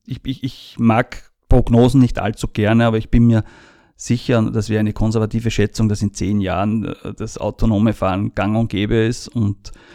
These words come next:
das wird zwar den Verkehr nicht ändern, weil die Autos sind nach wie vor unterwegs, aber es sind weniger Autos unterwegs.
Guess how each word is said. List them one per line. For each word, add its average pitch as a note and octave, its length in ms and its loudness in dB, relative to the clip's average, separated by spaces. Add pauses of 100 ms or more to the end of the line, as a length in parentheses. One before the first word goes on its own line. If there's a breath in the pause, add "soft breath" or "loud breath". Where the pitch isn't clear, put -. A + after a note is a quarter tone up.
(100)
das - 160 -8
wird A2 160 -2
zwar A2 240 2
den G#2 260 0
Verkehr - 500 0
nicht C3 220 4
ändern, C#3 440 0
weil G2+ 180 -2
die G2+ 120 -4
Autos - 320 -8
sind A2 120 -4
nach G#2 220 -4
wie G#2 60 -4
vor G2+ 200 -4
unterwegs, A#2+ 380 -2
aber G#2 140 -6
es - 100 -8
sind F#2+ 260 -4 (140)
weniger A2+ 500 4
Autos E2+ 300 -8
unterwegs. - 480 -12